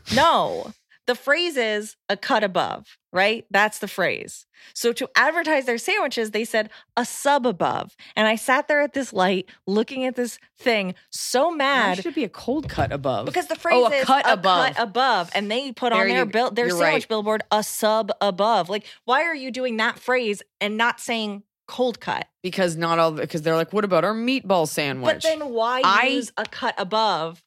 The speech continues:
Speaker 2: hear you.
Speaker 1: <laughs> I
Speaker 2: Well,
Speaker 1: was
Speaker 2: maybe it's the play, like, sub goes beneath. But if it's a sub above, it just puts you back at average.
Speaker 1: A
Speaker 2: If you're
Speaker 1: sub
Speaker 2: above a
Speaker 1: above
Speaker 2: sub, you're on level.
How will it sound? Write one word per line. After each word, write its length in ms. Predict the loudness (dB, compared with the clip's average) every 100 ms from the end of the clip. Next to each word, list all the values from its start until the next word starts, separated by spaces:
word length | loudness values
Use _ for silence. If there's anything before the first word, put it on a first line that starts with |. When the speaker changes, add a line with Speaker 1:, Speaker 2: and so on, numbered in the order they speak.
| -10
Speaker 2:
hear 100 | -8
you. 240 | -8 -10 -18 _
Speaker 1:
<laughs> 120 | -14
I 340 | -14 -6 -6 -2 -2 2
Speaker 2:
Well, 100 | 2
Speaker 1:
was 80 | 2
Speaker 2:
maybe 240 | 2 2
it's 120 | -2
the 80 | -4
play, 180 | -2 0
like, 220 | 0 -2
sub 400 | -2 2 2 2
goes 200 | 0 -2
beneath. 540 | -2 -4 -2 -2 -6 -14 -20 _ 0
But 120 | 0
if 120 | 2
it's 120 | -2 -4
a 80 |
sub 420 | -4 0 2 4 2
above, 380 | 4 4 4
it 80 | 0
just 180 | -4 -4
puts 220 | -4 -4
you 40 | 0
back 260 | 0 2
at 60 | 2
average. 540 | 2 2 -2 -6 -12 _ _ _ _ -20 -20 -20 -6 0
Speaker 1:
A 120 | 0
Speaker 2:
If 120 | 0 0
you're 140 | 2
Speaker 1:
sub 140 | 4
Speaker 2:
above 220 | 4 2 2
a 20 |
Speaker 1:
above 200 | 0 2
Speaker 2:
sub, 320 | 4 4 2
you're 180 | -2 -2
on 340 | 0 0 0 2
level. 380 | 2 0 -8